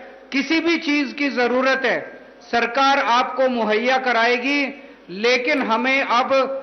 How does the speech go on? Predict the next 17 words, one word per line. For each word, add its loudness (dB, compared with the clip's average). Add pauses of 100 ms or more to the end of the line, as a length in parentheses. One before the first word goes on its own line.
(400)
जब -2
ठान 2
लिया 2
है 0 (280)
और 0
पूरी -2
सरकार 0
लगी -2
हुई 0
है, 2
तो -2
किसी -6
भी -2
हालत 0
में -4
अब -2
हमें -4